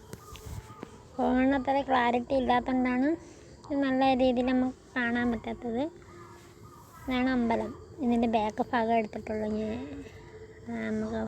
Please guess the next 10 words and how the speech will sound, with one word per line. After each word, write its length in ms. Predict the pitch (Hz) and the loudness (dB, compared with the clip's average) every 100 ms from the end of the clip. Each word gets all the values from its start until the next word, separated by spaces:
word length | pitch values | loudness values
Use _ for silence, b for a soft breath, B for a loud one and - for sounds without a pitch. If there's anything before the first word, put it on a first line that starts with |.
| - | -6
ഫ്രണ്ടിൽ 380 | 240 220 214 226 | -4 -2 0 0
പോയിന്ന് 500 | 226 - 226 226 226 226 | -2 -2 -2 0 0 2
നമ്മൾ 180 | 220 226 | 0 0
ഫ്രണ്ട് 360 | 233 220 220 | 0 0 2
ഭാഗം 320 | 233 233 226 233 | 2 2 2 2
നമ്മളങ്ങനെ 480 | 226 226 226 226 | 2 2 2 2
എടുത്തുവിടല്ലോ. 520 | 226 208 240 220 196 185 B B B B B - | -2 -2 0 0 -2 -8 B B B B B -6
അത് 100 | 226 | -2
ഞാൻ 240 | 226 233 | 0 2
ബാക്കിൽ 360 | 226 226 233 | 2 2 0